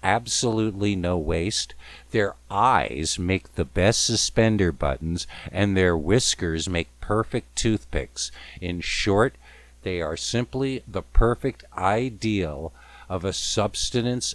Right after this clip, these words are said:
agricultural herd animal. Naturally gentle,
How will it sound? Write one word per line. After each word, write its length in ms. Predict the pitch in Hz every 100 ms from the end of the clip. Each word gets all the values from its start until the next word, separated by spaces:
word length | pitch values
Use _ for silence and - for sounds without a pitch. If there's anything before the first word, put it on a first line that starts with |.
| -
agricultural 1300 | 98 110 127 131 - 120 110 - - 80 71 76 80 -
herd 480 | 98 92 90 87 95 - - -
animal. 560 | 95 90 80 57 - - - - - - - - - - - - - - - - -
Naturally 600 | 69 69 67 - 64 62
gentle, 600 | 58 76 82 - 120